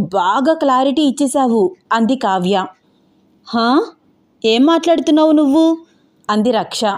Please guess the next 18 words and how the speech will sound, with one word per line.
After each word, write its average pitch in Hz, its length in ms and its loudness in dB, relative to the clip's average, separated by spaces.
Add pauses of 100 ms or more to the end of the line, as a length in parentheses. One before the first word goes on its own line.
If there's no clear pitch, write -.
(720)
"వాడితో 190 500 0
నువ్వు 269 320 2 (360)
పీకల 233 400 -2
దాకా 185 360 -2
ప్రేమలో 240 540 0
మునిగిపోయావు. 233 800 0 (640)
ఎప్పుడు 247 460 0
వచ్చేశాడో 226 720 0
నీ 320 140 2
మనసులోకి 254 680 0 (240)
దూరిపోయాడు 294 800 2 (320)
కంత్రిగాడు" 226 800 2 (300)
అంది 214 260 0
కావ్య. 190 400 -2 (1000)
"రాకీని 247 580 2
ఎందుకే 277 360 2
నువ్వు 269 200 4
తిడుతున్నావు? 254 560 2